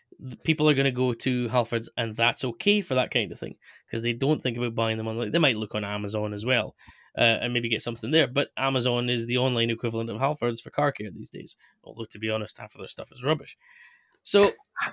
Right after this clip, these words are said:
that's fine. I've got no problem with that. But I, again, it's this whole snobbery of, "It's for me, it's not for you." Uh, I think that's a very strange thing, because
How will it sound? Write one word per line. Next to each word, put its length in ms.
that's 340
fine. 460
I've 80
got 220
no 200
problem 440
with 160
that. 260
But 140
I, 180
again, 580
it's 180
this 200
whole 500
snobbery 840
of, 240
"It's 220
for 180
me, 220
it's 160
not 160
for 140
you." 320
Uh, 260
I 140
think 200
that's 160
a 40
very 220
strange 440
thing, 200
because 320